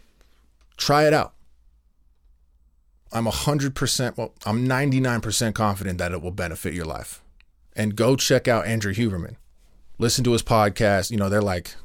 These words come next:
two, three hour long podcasts. So if you're a podcast person, you could get down with that. If not, he's got a show on YouTube. Go subscribe to him. He's got a lot of great stuff for optimizing your health,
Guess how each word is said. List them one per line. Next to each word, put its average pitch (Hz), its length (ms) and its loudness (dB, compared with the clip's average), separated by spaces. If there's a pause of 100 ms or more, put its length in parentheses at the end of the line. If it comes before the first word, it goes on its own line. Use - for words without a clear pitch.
(120)
two, 104 340 0
three 101 240 2
hour 95 180 4
long 92 220 -2
podcasts. 87 540 0
So 90 280 0 (400)
if 110 100 -6
you're 117 120 4
a - 20 -6
podcast 127 460 4
person, 110 460 0 (680)
you 101 100 -6
could 110 140 -10
get 117 160 2
down 117 200 2
with 110 120 0
that. 110 320 2 (320)
If 107 160 -2
not, 120 160 0
he's 101 120 0
got 107 100 4
a 92 40 -2
show 110 220 2
on 101 140 2
YouTube. 101 600 0 (680)
Go 98 120 -2
subscribe 107 540 2
to - 160 -2
him. 98 240 0
He's 104 140 -2
got 107 100 2
a 104 40 2
lot 110 180 4
of 117 80 -2
great 113 180 2
stuff 107 300 2
for - 120 -2
optimizing 104 640 0
your 92 100 -2
health, - 520 -2